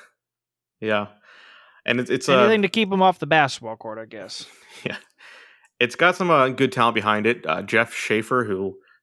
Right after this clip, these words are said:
Speaker 1: worked on Seinfeld, who wrote and directed Eurotrip, uh, created, uh, The League. He's the, uh, like, the other person behind the show, along with Dave slash Little Dicky. So he's the actual, like, T V guy
Speaker 2: Hmm.
Speaker 1: who, uh,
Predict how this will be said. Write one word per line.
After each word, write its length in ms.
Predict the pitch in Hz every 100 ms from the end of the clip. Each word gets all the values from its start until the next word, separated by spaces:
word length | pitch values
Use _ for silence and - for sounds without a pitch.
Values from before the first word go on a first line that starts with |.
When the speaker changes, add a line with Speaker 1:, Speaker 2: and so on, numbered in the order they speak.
| _
Speaker 1:
worked 260 | 107 107 -
on 200 | 104 98
Seinfeld, 1080 | 95 - 101 110 107 - 113 110 110 110 -
who 240 | 107 101
wrote 320 | 98 110 120
and 100 | 123
directed 360 | 107 110 101 101
Eurotrip, 840 | 101 110 120 120 123 131 123 123 - _ _ _ _ -
uh, 80 | -
created, 580 | - 117 113 110 107 104 - -
uh, 240 | 92 69
The 140 | 78
League. 560 | 107 110 113 123 123 120 _ _
He's 340 | - 110 107 -
the, 260 | 107 104
uh, 300 | 98 98 98
like, 320 | 98 98 95 _
the 120 | 107
other 240 | 98 98 98
person 360 | 110 104 107
behind 260 | 101 95 98
the 40 |
show, 280 | - 101 98
along 320 | 98 98 98
with 320 | 101 98 - _ _ _ _ _ -
Dave 440 | 98 95 101 -
slash 500 | - 101 101 101 -
Little 200 | 104 101
Dicky. 320 | 98 98 110 113
So 140 | 92
he's 180 | 101 92
the 160 | 98
actual, 320 | 98 - 101 95
like, 180 | 95
T 200 | - 110
V 140 | 101 95
guy 300 | 95 95 98 - -
Speaker 2:
Hmm. 140 | 147 147 _
Speaker 1:
who, 200 | - 87
uh, 140 | 85